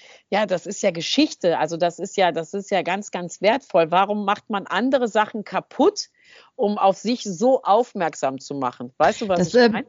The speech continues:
Speaker 2: <clears throat> das, also ich sag mal, ich, natürlich, ich find sowas auch scheiße. Das, äh, sage ich mal vorweg. Und bei mir war das halt auch so, dass hier bei uns in der Stadt am Feierabendverkehr, mitten in der Woche, sich, äh, Aktivisten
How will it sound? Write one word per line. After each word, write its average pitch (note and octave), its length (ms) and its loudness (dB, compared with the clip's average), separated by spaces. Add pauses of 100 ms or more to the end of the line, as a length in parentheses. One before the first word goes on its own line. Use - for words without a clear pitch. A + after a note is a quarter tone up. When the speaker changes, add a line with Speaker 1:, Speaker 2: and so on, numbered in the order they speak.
Speaker 2:
<clears throat> C4+ 480 4
das, G3+ 160 -4
also A3+ 200 6
ich A#3+ 160 6
sag B3+ 80 2
mal, A3+ 180 4
ich, G#3 140 -4 (300)
natürlich, A#3 420 0
ich - 120 -2
find G3+ 180 4
sowas F3 240 2
auch D#3+ 140 0
scheiße. A#3 580 2 (260)
Das, F3+ 320 0
äh, F3+ 400 4
sage F3+ 220 2
ich F3 100 -2
mal E3+ 160 4
vorweg. F3 400 2
Und D#3+ 160 0
bei F#3 100 4
mir G3 200 6
war G3 120 6
das F3+ 160 4
halt F3 140 4
auch A#3 160 4
so, - 140 -2
dass F3 220 2 (300)
hier A3+ 160 8
bei G#3 80 4
uns F#3+ 300 2
in F3+ 40 2
der E3 120 4
Stadt - 420 2 (400)
am C#3 220 0
Feierabendverkehr, F3+ 1500 4
mitten B2+ 280 -6
in C3 120 2
der F2 260 0
Woche, F#3 560 6 (360)
sich, - 440 0
äh, - 40 -2
Aktivisten A3 1200 2